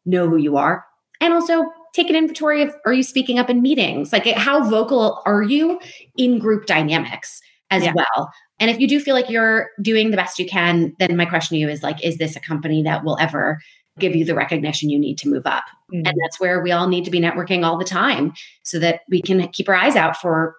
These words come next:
Speaker 1: future opportunities, because you never know when you either might need it or you might want it.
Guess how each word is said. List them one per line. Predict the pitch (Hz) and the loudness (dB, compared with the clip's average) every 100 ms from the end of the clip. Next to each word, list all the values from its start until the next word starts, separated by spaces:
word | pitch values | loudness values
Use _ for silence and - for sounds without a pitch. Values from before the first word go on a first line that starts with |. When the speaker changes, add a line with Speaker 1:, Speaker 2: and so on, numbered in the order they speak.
| - | 0
Speaker 1:
future | 208 - | 0 4
opportunities, | 180 151 139 135 117 120 135 | 2 0 -4 -4 -2 -2 -4
because | 143 160 147 | -6 -4 -2
you | |
never | 156 160 | -2 0
know | 160 156 156 143 | 0 2 2 0
when | 160 156 160 156 _ | 0 2 0 -4 _
you | 156 156 143 | -4 0 0
either | 170 165 | 2 2
might | 160 127 | 0 0
need | 160 170 | 0 0
it | 240 - | 0 -2
or | 175 175 | -2 0
you | 165 | 0
might | 143 156 | 0 0
want | 139 | -4
it. | 90 | -4